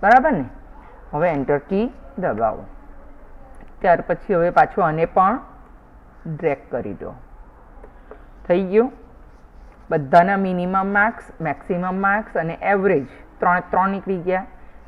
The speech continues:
ટોટલ આપણે ગયા અઠવાડિયે કરેલું હતું, પાછું આ અઠવાડિયે પણ શીખવી દીધું. બરાબર? આટલું થઈ ગયું. હવે વર્ગમૂળ.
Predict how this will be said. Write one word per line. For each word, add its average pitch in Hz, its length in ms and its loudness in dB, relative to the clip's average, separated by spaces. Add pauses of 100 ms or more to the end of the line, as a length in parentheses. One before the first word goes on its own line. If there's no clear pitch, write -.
(300)
ટોટલ 151 300 2
આપણે 143 180 0
ગયા 156 260 6
અઠવાડિયે 190 380 0
કરેલું 185 360 -4
હતું, 185 160 -4
પાછું 160 300 2
આ 147 120 6
અઠવાડિયે 170 360 -2
પણ 180 140 -6
શીખવી 139 360 -10
દીધું. - 260 -14 (220)
બરાબર? 240 340 6 (720)
આટલું 175 220 0
થઈ 208 220 4
ગયું. 214 260 -2 (320)
હવે 202 180 8
વર્ગમૂળ. 151 500 4